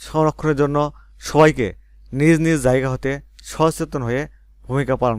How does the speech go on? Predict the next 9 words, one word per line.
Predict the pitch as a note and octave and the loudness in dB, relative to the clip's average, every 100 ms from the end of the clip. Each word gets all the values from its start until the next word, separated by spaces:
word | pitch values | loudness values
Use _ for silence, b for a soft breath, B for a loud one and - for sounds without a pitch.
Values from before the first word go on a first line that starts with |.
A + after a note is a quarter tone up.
| G2+ | -6
করতে | F#2+ - | -12 -14
হবে। | F2+ F2 - - - - D3 | -16 -16 -20 -20 -20 -4 0
যেমন | D#3 E3+ D#3 | 2 4 2
আমরা | A#2+ G#2+ - _ - - | 2 -4 -8 _ -20 -2
অযথা | D3+ D3 D#3+ D#3+ D#3+ D#3+ - - - | 2 4 4 4 2 -2 -18 -20 -2
গাছ | C3+ C3+ - | 2 2 0
কাটব | C3 A2 A#2+ | -2 -2 -4
না, | B2+ B2+ - _ - - - B2 | -4 -6 -14 _ -20 -20 -10 -4
যেখানে | C#3 E3 | 0 0